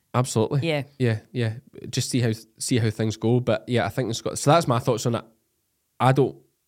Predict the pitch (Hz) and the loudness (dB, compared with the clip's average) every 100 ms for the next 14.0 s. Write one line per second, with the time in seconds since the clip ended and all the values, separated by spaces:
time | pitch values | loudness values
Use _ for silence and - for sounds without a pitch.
0 | _ - 113 127 131 135 120 113 85 107 | _ -8 -4 2 2 0 -2 -2 -2 -4
1 | 98 110 - 98 95 _ _ - 160 147 | -4 -6 -6 -6 -6 _ _ -12 -10 -8
2 | 139 _ _ - 123 131 - 127 123 117 | -10 _ _ 2 4 4 2 0 2 0
3 | - _ - 135 95 110 98 120 - _ | -4 _ -4 -2 0 -2 -4 -4 -8 _
4 | _ _ 151 139 151 _ _ _ _ _ | _ _ -16 -14 -16 _ _ _ _ _
5 | _ - 117 120 113 113 117 - 117 101 | _ 0 2 2 0 0 -2 0 -2 -2
6 | - 113 110 117 - - - - 113 104 | 0 0 0 -4 -4 -10 -14 -8 0 2
7 | 107 - _ _ _ _ _ _ _ _ | 0 -2 _ _ _ _ _ _ _ _
8 | _ 101 110 - 107 113 - 104 104 104 | _ -2 0 0 -2 -6 -4 -2 -2 -2
9 | - 101 - 98 113 - - _ _ - | -4 -6 -4 -4 -4 -10 -20 _ _ -16
10 | 139 135 - 110 101 - _ _ _ - | -10 -8 -2 -2 -2 -6 _ _ _ -10
11 | 101 - _ _ _ _ _ 107 98 95 | -8 -8 _ _ _ _ _ -6 -4 -4
12 | - - - 80 101 - 98 98 107 104 | -10 -6 -2 0 -2 -4 -6 -4 -2 -2
13 | - 95 98 107 98 92 101 104 104 | -4 -4 -2 0 -2 -2 0 0 -2